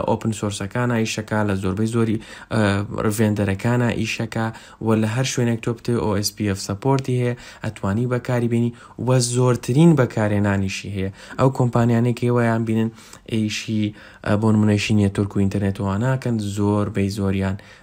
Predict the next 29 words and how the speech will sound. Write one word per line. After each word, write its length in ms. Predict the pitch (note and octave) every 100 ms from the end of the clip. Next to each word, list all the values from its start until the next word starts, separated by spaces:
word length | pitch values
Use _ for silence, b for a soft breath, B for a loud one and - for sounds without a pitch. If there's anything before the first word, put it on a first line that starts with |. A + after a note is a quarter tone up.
| B
ئۆ 80 | A#2+ G#2
ئێس 160 | G#2 -
پی 120 | - F#2+
ئێف 140 | F#2 G2 G#2+
بەکارێن. 460 | F#2+ G2 F#2 F#2 F#2
بۆ 60 | G#2 A2
ئەگەر 200 | A2 A2+
کەسێک 240 | C3 B2+ A#2+
هەیە 200 | A#2+ A#2+ B B B A2
لە 100 | A2+ B2
نێتۆرک 380 | A#2 - A2+ A2
ڕاوتی 260 | A2 G#2 A#2+
نابچێتە 360 | A2+ G#2 A2+ G#2+ -
قوڵاییەوە، 640 | A2 A2 A2 A2+ B2+ C3 C3+ B B B B B - -
ئەبێ 300 | A2+ C3 B2 G#2+ G#2+
تەرکیزی 520 | A2 - C3+ A#2+ A#2 G#2+
تەواوەتی 500 | G#2+ G#2 G#2 G#2 A#2 A2
بخاتە 460 | - A#2+ A2 G#2+ G2
سەر، 180 | C3 C#3+ - B B B B
ئە، 120 | A2+ A2 G#2+ G#2 - _ _ _ _ _ _ _ _ _ _ _ b b b -
تەرکیزی 420 | A#2+ A#2+ B2+ A#2 A2+
تەواوەتی 400 | A2 G#2+ G#2+ A2+
خۆی 160 | A#2+ G#2+
بخاتە 320 | - A2+ G#2+
سەر 220 | G#2 A#2 A#2 B B -
ئۆ 80 | A#2+ -
ئێس 160 | G#2+ -
پی 120 | - G2+
ئێف. 160 | G#2